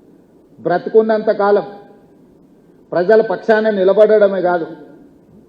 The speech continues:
వారి మరణానంతరం కూడా వారి కుటుంబము, వారి పార్థివ దేహాన్ని ప్రజలకే ఇచ్చి ఇతరులకు వారు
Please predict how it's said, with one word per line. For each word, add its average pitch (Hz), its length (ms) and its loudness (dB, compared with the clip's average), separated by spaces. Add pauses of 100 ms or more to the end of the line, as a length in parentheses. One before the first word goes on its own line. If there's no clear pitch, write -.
(340)
వారి 196 360 2
మరణానంతరం 220 840 0
కూడా 196 240 0 (140)
వారి 175 160 -2 (100)
కుటుంబము, 196 500 -2
వారి 170 320 -4
పార్థివ 185 440 0 (160)
దేహాన్ని 180 440 -4 (1500)
ప్రజలకే 233 540 4 (180)
ఇచ్చి 233 260 -2 (140)
ఇతరులకు 233 420 2
వారు 202 200 4